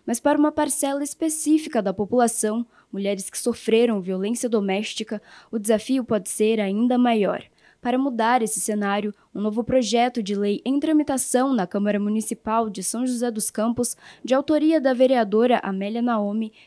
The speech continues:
prevê a criação do selo de responsabilidade social parceiro das mulheres, um certificado para empresas que priorizarem a contratação de mulheres vítimas de violência.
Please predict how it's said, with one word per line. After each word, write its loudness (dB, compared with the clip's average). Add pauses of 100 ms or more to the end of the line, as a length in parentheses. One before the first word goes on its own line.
prevê 0
a 2
criação 0
do -2
selo -2
de -6
responsabilidade -4
social 0
parceiro -2
das -2
mulheres, 0 (180)
um -6
certificado 0
para -2
empresas -2
que -6
priorizarem 0 (200)
a -10
contratação -2
de 0
mulheres -4
vítimas -4
de -6
violência. -2